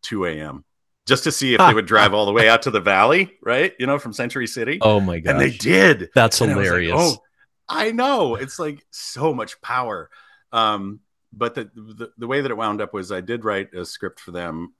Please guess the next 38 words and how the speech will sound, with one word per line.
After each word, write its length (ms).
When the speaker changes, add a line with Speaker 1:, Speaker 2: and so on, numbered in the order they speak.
Speaker 1:
Um, 500
they 200
said, 600
"You 240
have 240
everything 360
down. 260
You've 120
got 120
the 80
voices 400
down. 260
You 80
got 120
the 60
pacing 440
down. 320
You 80
know, 160
the 80
scene 260
lengths. 320
It's 160
like, 140
you 120
know, 200
the 100
show 240
inside 340
and 120
out." 220
The 80
problem 400
is 300
that, 360
um, 520
the, 380
the, 420